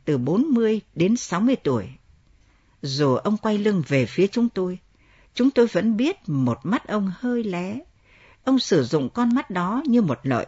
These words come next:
thế. Ông có vẻ như đang nhìn một người, nhưng thực ra ông không nhìn người đó, mà nhìn bồi thẩm đoàn và nhân chứng. Bồi thẩm đoàn cứ nghĩ mình đang bị soi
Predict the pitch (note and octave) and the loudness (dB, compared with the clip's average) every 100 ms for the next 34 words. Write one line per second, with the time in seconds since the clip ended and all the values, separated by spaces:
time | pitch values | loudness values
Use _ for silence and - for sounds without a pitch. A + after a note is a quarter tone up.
0 | - D#3 E3 A#3+ _ _ _ _ _ _ | -6 -4 -4 -6 _ _ _ _ _ _
1 | C#4+ D4+ E4 E4+ E3 C3+ A3 A#3+ C#4 C4+ | -4 -2 -2 0 0 2 0 0 2 4
2 | F3+ F3+ E3 D#3 D#3+ E3 D3+ D3+ - _ | 2 2 0 0 0 0 0 -4 -12 _
3 | _ _ F3 F#3+ D#3+ C3 - E3 F3+ G#3+ | _ _ -4 -2 -2 -6 -6 -6 -4 -4
4 | G3 _ _ F#3 F#3 - C4+ F#3+ D#3+ B2 | -8 _ _ -4 -4 -2 0 2 2 2
5 | C3 A2+ B2 C#3+ A#3 - - - - F#3+ | 2 2 -2 -4 -8 -14 -20 -20 -4 0
6 | G3 F#3+ G3 G3 F3+ F#3+ F3 - D3 B2 | 0 2 0 0 2 2 2 0 0 0
7 | C#3+ C#3+ B2 A#2 C#3 C3 C#3 G#3 F#3 E3 | 0 0 0 -2 -2 0 0 -2 -2 -4
8 | F#3 A#3+ _ _ _ _ _ _ - - | -4 -8 _ _ _ _ _ _ -20 -20
9 | _ _ G#3 G#3 G#3+ E3+ E3 F3 D#3 - | _ _ 2 4 4 0 0 0 0 0
10 | C#4+ G#3 C#4 D#4 E3 D#3+ G3 B3+ D3+ C3 | 2 2 2 0 2 0 0 0 0 -2
11 | - - G#3 | -4 -4 -4